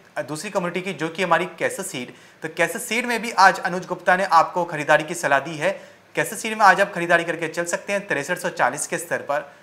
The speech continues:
Stop loss लगाएंगे बासठ सौ अस्सी का, Target achieve कर पाएंगे पैंसठ सौ रुपये का। तो agri commodities में जीरा और कैसा सीड दोनों में खरीदारी में रहा जा सकता है और अच्छा मुनाफा कमा के चला जा सकता है।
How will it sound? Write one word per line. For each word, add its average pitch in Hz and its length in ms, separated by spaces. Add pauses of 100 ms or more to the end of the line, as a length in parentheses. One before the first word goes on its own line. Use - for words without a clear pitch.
(100)
Stop 196 280
loss 214 200
लगाएंगे 196 340
बासठ 143 360
सौ - 140
अस्सी 139 260
का, 120 160 (360)
Target 170 300
achieve 185 280
कर 156 100
पाएंगे 147 300
पैंसठ 175 340
सौ - 140
रुपये 131 200
का। 113 160 (600)
तो 151 60
agri 143 200
commodities 156 480
में 233 160 (240)
जीरा 127 320 (200)
और 220 160
कैसा 156 220
सीड 117 260 (260)
दोनों 143 240
में 220 160
खरीदारी 127 420
में 190 140
रहा 139 140
जा 135 140
सकता - 260
है 185 40
और - 60
अच्छा - 140
मुनाफा 123 320
कमा 113 220
के 202 160
चला 170 260
जा 120 100
सकता - 260
है। - 60